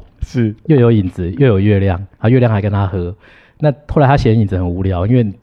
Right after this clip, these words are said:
Speaker 2: 你干嘛影子就干嘛。然后月亮总是会下去。那首诗的最后几句啊，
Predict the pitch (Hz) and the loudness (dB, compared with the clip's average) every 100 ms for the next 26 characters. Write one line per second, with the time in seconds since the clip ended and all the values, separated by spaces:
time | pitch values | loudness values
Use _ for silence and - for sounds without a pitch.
0 | _ 107 95 123 98 101 87 82 95 104 | _ -6 -2 0 0 -2 -4 -6 -6 -6
1 | 82 80 - _ _ _ - 131 143 127 | -10 -12 -18 _ _ _ -4 0 2 0
2 | 117 87 107 98 92 95 85 - 85 _ | 0 -4 -4 -4 -4 -8 -10 -14 -18 _
3 | _ _ _ - 139 95 - 101 - 95 | _ _ _ -2 0 0 -2 -4 -2 -6
4 | 90 85 - - 78 - | -6 -10 -14 -20 -18 -18